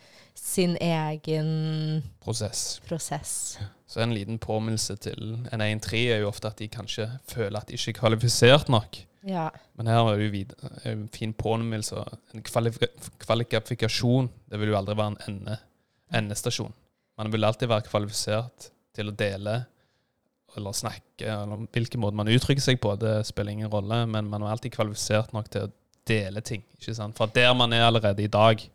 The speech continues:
Speaker 1: Mm.
Speaker 2: så vil man alltid oppdage og lære nye ting underveis.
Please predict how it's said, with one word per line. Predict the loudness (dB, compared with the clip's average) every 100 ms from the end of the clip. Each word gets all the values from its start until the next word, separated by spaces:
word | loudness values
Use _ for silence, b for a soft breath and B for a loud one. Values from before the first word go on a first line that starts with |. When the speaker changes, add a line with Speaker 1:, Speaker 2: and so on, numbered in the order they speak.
| _ _ _ _ _ _
Speaker 1:
Mm. | -2 -2 -2 -4 -2
Speaker 2:
så | 2
vil | 4
man | 6 4
alltid | 2 -2
oppdage | -4 -4 -4
og | -4
lære | -4 -4 -6 -8 -4
nye | -2 -2
ting | -4 -4
underveis. | -4 -6 -6 -8